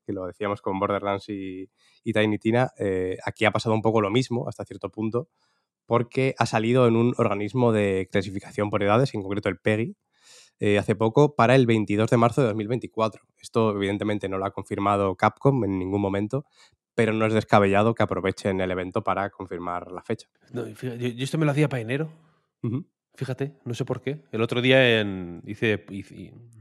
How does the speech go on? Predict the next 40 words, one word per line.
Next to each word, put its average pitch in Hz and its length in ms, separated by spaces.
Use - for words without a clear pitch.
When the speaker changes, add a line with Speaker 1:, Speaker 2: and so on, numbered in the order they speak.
Speaker 2:
hice 107 260
porra 113 500
y 110 80
lo 98 100
puse 101 160
para 110 140
el 92 60
dieciocho 95 400
de 80 60
enero. 78 280
Speaker 1:
Está 120 260
cotizado 120 460
enero 104 220
ahora, 95 240
¿eh? 208 60
<laughs> - 640
Speaker 2:
Ahora 117 180
es - 80
que 131 80
es - 180
bastante 117 340
cotizado, 92 400
¿no? 117 140
¿Cuál 117 140
era 131 120
el 113 60
dieciocho 107 360
de 95 60
enero? 120 200
Como 98 180
que, 92 380
que - 60
lo 92 80
acabamos 95 320
de 101 60
decir 90 220
ahora. 117 300
Ah, - 20
bueno, 113 220
diecinueve, 117 760